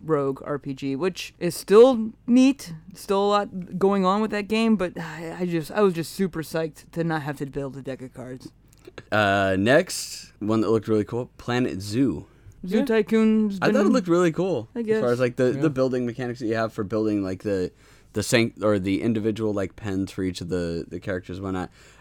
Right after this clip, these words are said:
Speaker 2: It, it would be a game that I'd actually really like to play with Ronan.
Speaker 1: Sure, yeah, I
Speaker 3: Yeah,
Speaker 1: can
Speaker 3: it's
Speaker 1: see that.
Speaker 3: definitely an in-depth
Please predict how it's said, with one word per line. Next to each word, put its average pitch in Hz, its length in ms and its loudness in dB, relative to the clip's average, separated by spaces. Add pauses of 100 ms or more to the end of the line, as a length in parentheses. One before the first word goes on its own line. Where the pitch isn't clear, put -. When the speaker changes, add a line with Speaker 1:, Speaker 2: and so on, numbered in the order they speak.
Speaker 2:
It, 120 240 4
it 143 80 10
would 139 120 10
be 131 100 6
a - 20 4
game 120 220 6
that 107 100 2
I'd 101 160 2
actually 95 260 -4
really 87 220 -4
like 82 300 -6
to - 80 -18
play 82 200 -8
with 78 120 -10
Ronan. 76 400 -12
Speaker 1:
Sure, 160 360 -4
yeah, 151 180 -4
I 143 40 0
Speaker 3:
Yeah, 139 60 2
Speaker 1:
can 127 80 2
Speaker 3:
it's 117 100 -6
Speaker 1:
see 143 60 -4
that. 139 80 0
Speaker 3:
definitely 127 260 -2
an - 60 -8 (120)
in-depth 123 640 -4